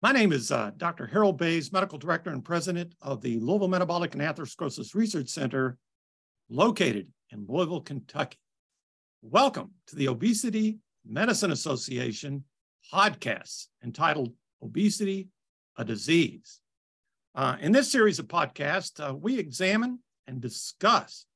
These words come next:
some of the latest articles, uh, in obesity research and in the clinical science,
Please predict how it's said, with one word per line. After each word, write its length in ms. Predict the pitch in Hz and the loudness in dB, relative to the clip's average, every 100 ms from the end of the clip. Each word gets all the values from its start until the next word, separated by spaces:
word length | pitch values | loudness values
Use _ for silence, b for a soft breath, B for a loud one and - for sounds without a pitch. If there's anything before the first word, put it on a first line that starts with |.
| _ _ _ | _ _ _
some 180 | - 214 | -2 0
of 60 | |
the 80 | 170 | 0
latest 480 | 151 185 233 180 - | 2 2 2 -2 -2
articles, 640 | 185 214 - 147 131 110 - _ | 0 2 0 -6 -8 -10 -18 _
uh, 200 | 139 131 - | -10 -8 -6
in 240 | 175 190 | -2 0
obesity 500 | 196 143 160 139 147 | -2 -6 -8 -8 -8
research 720 | 135 208 208 240 214 214 - _ _ _ _ _ | -2 0 0 2 2 2 -6 _ _ _ _ _
and 640 | 156 180 185 180 180 180 190 | -2 2 4 4 4 0 -2
in 100 | 160 | -4
the 80 | 147 | -4
clinical 380 | - 214 185 | 0 0 0
science, 640 | 147 - 196 180 160 143 | -4 0 2 2 -2 -6